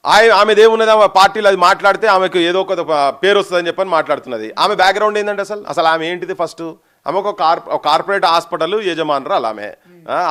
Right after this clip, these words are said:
Speaker 1: ఆమె దోపిడీ ఏంది? ఇలా కార్పొరేట్ హాస్పిటల్ అంటే నేను కాదు, ఏ బచ్చగాని ఏ ఊర్లో పోయి అడిగినా చెప్తారు వాళ్ళు ఎంత దోపిడీ చేస్తారు, ఏం సంగతి ఏందన్నది. సచ్చిన శవాలకు వైద్యం చేసుకొని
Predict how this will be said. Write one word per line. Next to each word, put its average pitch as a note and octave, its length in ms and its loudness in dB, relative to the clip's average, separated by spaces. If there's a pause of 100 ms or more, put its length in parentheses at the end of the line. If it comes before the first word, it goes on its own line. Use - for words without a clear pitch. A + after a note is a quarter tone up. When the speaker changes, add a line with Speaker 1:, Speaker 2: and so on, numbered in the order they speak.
(120)
Speaker 1:
ఆమె G#3 160 2
దోపిడీ G3+ 380 2
ఏంది? G3 120 -2
ఇలా F#3+ 100 2
కార్పొరేట్ F3+ 380 0
హాస్పిటల్ G3 380 0
అంటే A3+ 260 -2
నేను F#3+ 240 -6
కాదు, F#3+ 160 2
ఏ F3+ 240 0
బచ్చగాని F#3 440 -6
ఏ E3+ 40 -6
ఊర్లో F3 280 -2
పోయి E3 140 -2
అడిగినా D#3 300 -4
చెప్తారు A2+ 340 -10 (300)
వాళ్ళు E3+ 160 0
ఎంత F#3 160 -6
దోపిడీ F#3 400 -2
చేస్తారు, D#3+ 360 -4
ఏం D#3+ 180 -6
సంగతి D3+ 360 -6
ఏందన్నది. B2+ 280 -8
సచ్చిన F#3+ 320 -2
శవాలకు F#3+ 400 0
వైద్యం F3 360 -2
చేసుకొని F#3 340 -4